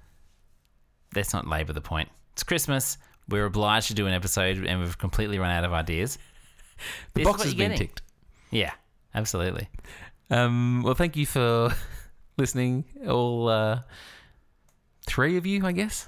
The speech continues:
Speaker 2: I know.
Speaker 1: We'll see you next year. Now, now, history also suggests we won't do another episode <laughs> until at least March or April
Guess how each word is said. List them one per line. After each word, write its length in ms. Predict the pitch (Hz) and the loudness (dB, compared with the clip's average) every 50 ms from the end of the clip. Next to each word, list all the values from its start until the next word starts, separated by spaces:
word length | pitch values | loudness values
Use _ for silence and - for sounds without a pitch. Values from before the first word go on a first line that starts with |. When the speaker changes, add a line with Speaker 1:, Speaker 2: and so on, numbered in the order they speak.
| - - - | -16 -6 -2
Speaker 2:
I 100 | 160 160 | -2 0
know. 120 | 160 - 214 | 0 0 0
Speaker 1:
We'll 80 | - 143 | 0 0
see 100 | 226 220 | 0 0
you 40 | |
next 220 | 202 185 170 143 185 | 2 0 0 0 0
year. 160 | 202 180 120 | 0 0 2
Now, 240 | 110 131 139 143 147 - - - - - | 2 2 0 0 -2 -6 -18 -20 -18 -8
now, 200 | - - 147 151 - - - | -2 0 0 0 0 -2 -2
history 480 | 135 180 247 - - - 220 190 156 120 | 0 0 0 2 2 2 2 2 2 2
also 320 | 135 151 175 - 139 110 | 2 2 2 2 0 0
suggests 580 | 104 - 95 - 95 90 87 - - - - - - - - - - - _ _ - - | 0 -2 -4 -2 0 0 0 0 0 -2 -4 -6 -12 -20 -20 -20 -20 -20 _ _ -12 -4
we 200 | 107 123 165 175 | 0 0 0 2
won't 260 | 131 120 135 170 151 | 2 0 0 0 0
do 80 | 143 127 | 0 2
another 200 | 123 117 113 101 | 2 2 2 2
episode 360 | 98 98 - - 127 110 98 | 0 0 0 0 0 2 2
<laughs> 20 | 110 | 2
until 320 | 120 117 - - 135 151 | 2 2 2 2 2 0
at 80 | - 123 | 0 0
least 280 | 117 123 143 147 135 | 0 0 0 0 0
March 340 | 110 104 101 98 107 - - | 0 2 2 2 2 0 0
or 100 | 92 - | -2 0
April 380 | 90 95 95 - 80 76 - | -2 -2 -2 -2 -6 -6 -6